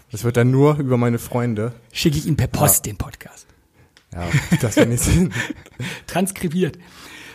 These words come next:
Speaker 2: So, das Thema ist wieder auch mal für mich interessant übrigens, jetzt, äh, da du da bist. Ähm, ich hab ja keinen Verwaltungshintergrund und muss deswegen wahrscheinlich bisweilen von kundigen Scouts, ja,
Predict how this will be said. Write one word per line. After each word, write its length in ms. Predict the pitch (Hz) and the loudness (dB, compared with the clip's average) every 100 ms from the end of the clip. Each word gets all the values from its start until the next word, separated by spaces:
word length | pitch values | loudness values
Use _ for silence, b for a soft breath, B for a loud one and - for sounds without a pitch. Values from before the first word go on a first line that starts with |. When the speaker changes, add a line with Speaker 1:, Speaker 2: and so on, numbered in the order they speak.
| B | B
Speaker 2:
So, 180 | 202 | 2
das 260 | 175 170 - | 4 2 0
Thema 440 | - 277 190 131 - | 2 4 4 2 -4
ist 240 | - 180 | -8 -4
wieder 180 | 214 254 | 0 2
auch 40 | 226 | 4
mal 400 | 226 214 - - | 4 2 -2 -2
für 140 | 180 | 4
mich 160 | 240 311 | 4 4
interessant 480 | - 123 - 110 | 0 -2 -2 -4
übrigens, 480 | - 113 117 147 - | -8 -12 -8 -6 -6
jetzt, 240 | 143 - - | -10 -12 -12
äh, 160 | 143 | -10
da 120 | 135 135 | -8 -8
du 80 | |
da 200 | 131 127 135 | -8 -8 -8
bist. 240 | 208 - B B B | -8 -8 B B B
Ähm, 180 | 160 - | 0 0
ich 160 | 180 | -2
hab 120 | 226 220 | 0 2
ja 200 | 208 208 - _ 269 - | 2 2 -4 _ -18 -4
keinen 220 | 180 233 | 2 2
Verwaltungshintergrund 1000 | 175 135 135 143 135 143 139 131 170 214 | 2 0 0 0 0 -2 -2 0 2 0
und 400 | - 170 175 - | 0 -2 -2 0
muss 220 | 147 226 - | 2 2 0
deswegen 500 | 165 - 139 127 120 | -4 -2 -2 -2 -4
wahrscheinlich 520 | 123 139 135 131 - B B | -8 -6 -4 -6 -8 B B
bisweilen 540 | 170 - 170 160 160 147 | 2 4 4 4 4 2
von 320 | 147 139 - | 0 -2 -4
kundigen 440 | - 226 220 175 | 0 2 0 -2
Scouts, 560 | 156 - - 151 - - B B B B B B B B B B _ | -6 -6 -6 -6 -4 -6 B B B B B B B B B B _
ja, 220 | - 151 | -2 0